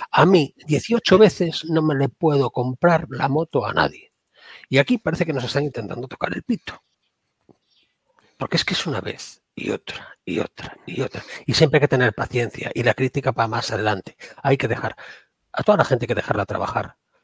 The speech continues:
Pero si yo a mi jefe no le doy re-, o a mis jefas, o mis jefes,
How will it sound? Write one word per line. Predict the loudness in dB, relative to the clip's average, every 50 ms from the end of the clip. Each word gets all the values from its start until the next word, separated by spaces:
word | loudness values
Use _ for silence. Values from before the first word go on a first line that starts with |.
| _ _ _
Pero | -6 -4 -4
si | -4 -4 -4 -6 -4
yo | -2 0 0 0 0 -2 -6
a | -6
mi | -6 -6 -6 0
jefe | 2 2 2 2 -2 -4 -4
no | -4 -6 -6
le | -6 -4
doy | -4 -4
re-, | -4 -4 -6 -6
o | -6 -4 -4
a | -4
mis | -2 -4 -4 0
jefas, | 0 0 0 0 -4 -6 -6 -6 -8 -10 -10 -12
o | -16 -14 -12 -10
mis | -8 -6 -6 -4
jefes, | -4 -4 -4 -4 -10 -10 -8 -10 -10 -10